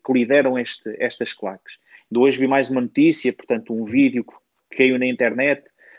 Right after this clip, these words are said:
do líder dos Super Dragões, o Fernando Madureira, eh, a incitar, digamos assim, um combate,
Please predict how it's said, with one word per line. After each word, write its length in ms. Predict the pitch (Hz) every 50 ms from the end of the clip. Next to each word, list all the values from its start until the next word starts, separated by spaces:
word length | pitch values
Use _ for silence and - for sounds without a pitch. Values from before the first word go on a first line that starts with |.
| _ _
do 420 | - 113 117 127 123 120 117 113 120
líder 320 | 143 147 135 131 127 120
dos 180 | 120 127 123 -
Super 240 | - 117 - 123 117
Dragões, 340 | 120 120 120 143 147 139
o 60 | 127 127
Fernando 320 | - - 131 131 131 127
Madureira, 640 | 127 127 117 123 131 139 143 139 135 135 131 131 _ _ _ _ - - - -
eh, 440 | 131 127 120 120 117 113 110 110 - - _ _ _ _
a 80 | - 147
incitar, 720 | 147 147 147 143 - - 139 127 - - 139 143 143 135
digamos 280 | 127 131 120 139 135 123
assim, 220 | 131 - - 151
um 120 | 147 147 143
combate, 640 | 143 135 135 135 127 135 139 151 143 - - _